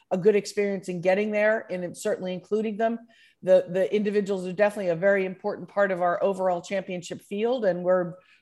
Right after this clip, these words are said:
we, we like that component to the collegiate golf, um, competitive setup.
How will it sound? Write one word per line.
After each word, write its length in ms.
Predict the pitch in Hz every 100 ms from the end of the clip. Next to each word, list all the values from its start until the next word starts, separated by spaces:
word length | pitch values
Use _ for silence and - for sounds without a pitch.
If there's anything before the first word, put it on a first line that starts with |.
| -
we, 160 | 190 -
we 140 | 202
like 260 | 190 202 202
that 220 | 202 196
component 520 | 185 180 196 196 -
to 280 | - 190 180
the 140 | 170
collegiate 440 | 170 180 185 170 170
golf, 320 | 160 156 151 - _ _ _ -
um, 460 | 165 156 151 147 139 _ -
competitive 540 | - 160 175 160 151
setup. 340 | - 139 117